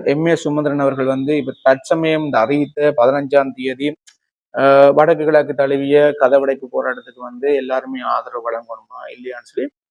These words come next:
ஏகப்பட்ட பேர் இப்ப ஒரு விமர்சனமாகவே வைத்து வராங்க. நிச்சயமாக தெளிவாண்டு புரிஞ்சு கொள்ளுங்க, தமிழர்கள்ட்ட பிரச்சனைக்கு வந்து எது பிரச்சனையா இருந்தாலும் நிச்சயமாக எல்லாரும் ஒற்றுமையா நிக்கணும். அதுல எந்த மாற்று கருத்தும் கிடையாது.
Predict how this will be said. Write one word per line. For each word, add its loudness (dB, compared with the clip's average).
ஏகப்பட்ட 4
பேர் 4
இப்ப 4
ஒரு 2
விமர்சனமாகவே -2
வைத்து -2
வராங்க. -2
நிச்சயமாக -4
தெளிவாண்டு 2
புரிஞ்சு -6
கொள்ளுங்க, 4
தமிழர்கள்ட்ட 0
பிரச்சனைக்கு -8
வந்து -4
எது 2
பிரச்சனையா -4
இருந்தாலும் -6
நிச்சயமாக -6
எல்லாரும் 0
ஒற்றுமையா -10
நிக்கணும். -10
அதுல -4
எந்த -4
மாற்று -12
கருத்தும் -14
கிடையாது. -8